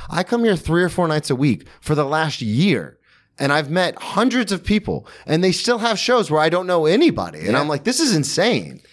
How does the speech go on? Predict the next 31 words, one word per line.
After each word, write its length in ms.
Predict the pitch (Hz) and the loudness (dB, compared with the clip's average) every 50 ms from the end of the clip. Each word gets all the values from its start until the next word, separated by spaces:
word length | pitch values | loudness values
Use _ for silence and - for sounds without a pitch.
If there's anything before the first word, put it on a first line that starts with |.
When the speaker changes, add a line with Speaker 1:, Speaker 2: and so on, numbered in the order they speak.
| - - - - _ _ _ | -20 -20 -20 -20 _ _ _
Speaker 2:
It's 120 | - - - | -8 -4 -4
a 60 | 160 | -2
fucking 400 | - - 185 175 - 180 156 147 | 0 0 -2 0 0 0 0 2
nuts 280 | 143 151 156 151 - - | 2 2 0 0 -4 -2
thing. 420 | - 156 156 135 113 87 - - - _ _ _ | 0 0 0 0 -2 -4 -6 -12 -20 _ _ _
I, 220 | 143 160 165 156 160 - - - | 0 0 0 -2 -4 -6 -4 -2
I 80 | 175 151 | 0 2
meet 220 | 160 165 160 160 | 0 0 0 2
people 260 | 160 160 156 160 143 127 | 0 0 0 2 0 2
all 160 | 127 131 131 | 2 2 0
the 60 | 127 120 | 0 -2
time 420 | - 127 110 107 107 98 92 107 - | -2 -2 -2 -2 -2 -4 -6 -10 -10
where 240 | - 113 117 120 117 | -4 -2 0 0 0
I, 80 | 127 - - - - - - - | 0 -2 -6 -16 -20 -16 -8 -2
they're 100 | - 135 | 0 0
like, 160 | 131 123 135 | 0 2 2
"Yeah, 100 | 160 175 | 2 2
I 60 | 170 156 | 2 0
do 140 | - 165 165 | 0 0 0
this 160 | 156 - - | 0 0 0
every 260 | 139 143 113 147 139 | 0 0 0 0 0
Speaker 1:
<laughs> 100 | 123 135 | 0 0
Speaker 2:
night." 140 | 147 139 110 | -2 -2 -4
And 80 | 101 113 | -4 -4
you're 120 | 117 113 | -2 -2
like, 200 | 104 104 98 - | -2 -2 -4 -6
"Where? 920 | - 95 202 - 208 202 - - - - - - - - - - - - - - - - 622 - - - - 539 - - - - - - - | -6 -4 -4 -2 -2 -2 -4 -4 -4 -2 -2 0 0 0 0 0 0 -2 -2 -2 -2 -2 -4 -4 -4 -8 -6 -6 -6 -6 -8 -10 -6 -4 -2
Where? 400 | 135 185 440 359 233 208 - 139 - - - _ - - - - - - | -2 -2 -2 -2 -2 -2 -2 -2 -4 -8 -18 _ -14 -8 -8 -8 -8 -4
Where?" 440 | - 123 156 196 190 151 117 98 90 - - _ _ _ _ _ _ _ _ _ _ _ _ _ - - - _ _ _ _ _ - | -2 0 0 2 2 2 0 -2 -4 -8 -18 _ _ _ _ _ _ _ _ _ _ _ _ _ -20 -20 -20 _ _ _ _ _ -6
Speaker 1:
<laughs> 100 | - - - - - - - - - - - - - - - - - - - - - - - | -4 -4 -2 -2 -2 -2 -2 -4 -4 -4 -4 -2 -2 -4 -4 -4 -8 -16 -20 -18 -16 -14 -8
So 180 | - - - | -4 -2 -2